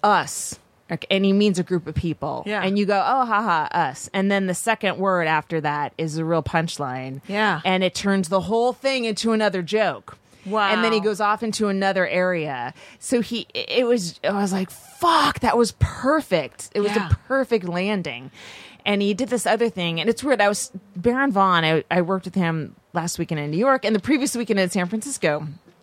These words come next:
Speaker 2: Mm-hmm.
Speaker 1: And I guess he's Shakespearean trained, uh, actor.
Speaker 2: Is he?
Speaker 1: Yeah, he is.
Speaker 2: All right.
Speaker 1: He was saying how, uh, how he was taught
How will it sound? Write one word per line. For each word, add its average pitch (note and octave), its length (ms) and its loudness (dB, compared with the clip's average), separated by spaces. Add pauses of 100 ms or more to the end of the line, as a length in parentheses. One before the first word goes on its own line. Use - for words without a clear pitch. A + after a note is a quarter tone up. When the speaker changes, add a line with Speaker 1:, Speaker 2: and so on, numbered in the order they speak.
(140)
Speaker 2:
Mm-hmm. G#3+ 200 4
Speaker 1:
And G3 80 2
I F3 80 0
guess G#3+ 200 -2
he's A3+ 340 -4
Shakespearean E3 960 0
trained, D3 560 -4 (400)
uh, - 100 -6
actor. D#3+ 420 -8 (140)
Speaker 2:
Is E3+ 160 -6
he? D#4+ 220 -2
Speaker 1:
Yeah, D#3+ 160 0
he D#3+ 160 -4
is. - 160 -8
Speaker 2:
All F#3 60 -4
right. C4+ 260 -4
Speaker 1:
He C#4+ 80 -6
was D#4 100 -8
saying F#3+ 380 -2 (420)
how, E3 500 0
uh, D3+ 600 0 (600)
how C#3+ 560 -2 (100)
he G3+ 140 0
was G#3+ 160 0
taught C4 420 0